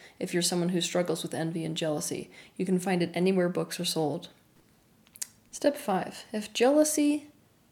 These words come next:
envy, and low self-esteem was peanut butter and jelly,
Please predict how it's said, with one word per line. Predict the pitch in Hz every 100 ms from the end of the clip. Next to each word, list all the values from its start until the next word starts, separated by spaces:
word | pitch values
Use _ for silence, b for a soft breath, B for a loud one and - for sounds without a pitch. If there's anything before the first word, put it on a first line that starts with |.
| _
envy, | - 220 220 214 214 214 220 - - _ _ 196
and | 175
low | 208 220
self-esteem | 220 233 220 185 - 214 214 185
was | 180
peanut | - - 220 214
butter | 226 226
and | 220 208
jelly, | 233 185 165 180